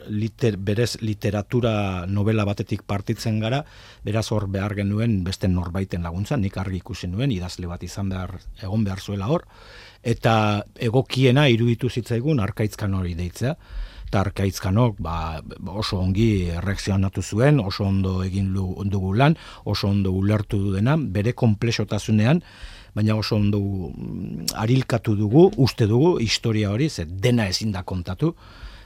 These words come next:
e, ez dira pertsonaia guztiak agertzen, baina,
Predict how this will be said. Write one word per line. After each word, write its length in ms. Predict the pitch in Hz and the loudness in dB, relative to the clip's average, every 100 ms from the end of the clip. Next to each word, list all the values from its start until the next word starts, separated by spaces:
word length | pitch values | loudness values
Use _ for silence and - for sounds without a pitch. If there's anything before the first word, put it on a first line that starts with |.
| - | -4
e, 240 | 95 87 | -2 0
ez 80 | 85 | -2
dira 200 | 113 92 | -2 -2
pertsonaia 500 | - 101 - 110 98 | -2 -2 0 0 0
guztiak 540 | 92 101 - 107 90 90 | -2 -6 -4 -2 -2 -2
agertzen, 500 | 85 92 - 139 165 - - - - | -2 -4 2 4 4 0 -20 -16 -4
baina, 600 | 104 101 101 98 92 | 2 4 4 2 0